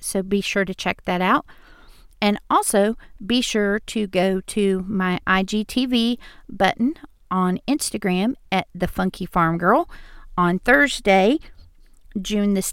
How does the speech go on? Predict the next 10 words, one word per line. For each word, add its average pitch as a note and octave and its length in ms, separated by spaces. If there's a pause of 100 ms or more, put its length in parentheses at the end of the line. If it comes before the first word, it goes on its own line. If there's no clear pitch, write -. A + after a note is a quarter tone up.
(120)
tenth, C#4 460 (500)
to G#3+ 320
see C4 600 (180)
a F#3+ 520 (180)
book C4 260
review F#3 540 (260)
of G3 460
this G3 300
particular F#3+ 600
book. - 340